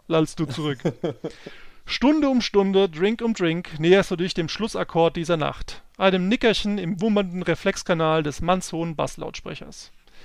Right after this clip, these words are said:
So, und jetzt steht hier, der, äh, Rewind-Rückblick ist zu Ende. Und jetzt gehen wir zurück in die Gegenwart. Zurück in der Gegenwart. Oh Mann!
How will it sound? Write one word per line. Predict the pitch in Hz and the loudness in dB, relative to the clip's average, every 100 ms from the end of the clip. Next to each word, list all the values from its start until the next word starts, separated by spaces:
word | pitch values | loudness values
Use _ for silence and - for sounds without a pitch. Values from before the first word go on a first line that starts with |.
| - - - - | -20 -20 -20 -10
So, | - 220 - - | -4 -4 -4 -12
und | 175 | -6
jetzt | 151 240 - | -2 -2 -4
steht | - 175 | -4 -4
hier, | 185 233 302 - - | -2 -4 -4 -6 0
der, | |
äh, | 165 160 160 - 165 165 151 | 2 2 0 -2 0 0 -2
Rewind-Rückblick | 220 202 180 - 208 185 - | 2 4 4 0 -4 -2 -2
ist | 180 - | -4 -6
zu | 196 | -6
Ende. | 170 175 262 - - - - - - - - - - _ | -4 -2 -2 -6 -16 -20 -20 -20 -20 -20 -20 -20 -20 _
Und | 160 | -6
jetzt | 160 - | -6 -6
gehen | 170 | -8
wir | 165 | -6
zurück | - 170 | -6 -4
in | 233 | -2
die | |
Gegenwart. | 254 294 285 175 135 - - - - - _ - - - - - _ - _ - - - | 0 0 2 0 0 -6 -16 -20 -20 -20 _ -20 -20 -20 -20 -20 _ -20 _ -20 -20 -20
Zurück | - 151 151 | -12 -10 -8
in | 175 | -4
der | 196 | -4
Gegenwart. | 214 175 123 139 - - - - - - - - - _ _ - | -4 -6 -8 -10 -10 -12 -12 -14 -20 -20 -20 -20 -20 _ _ 0
Oh | 175 151 | 4 6
Mann! | 143 143 143 117 120 | 4 4 4 2 -4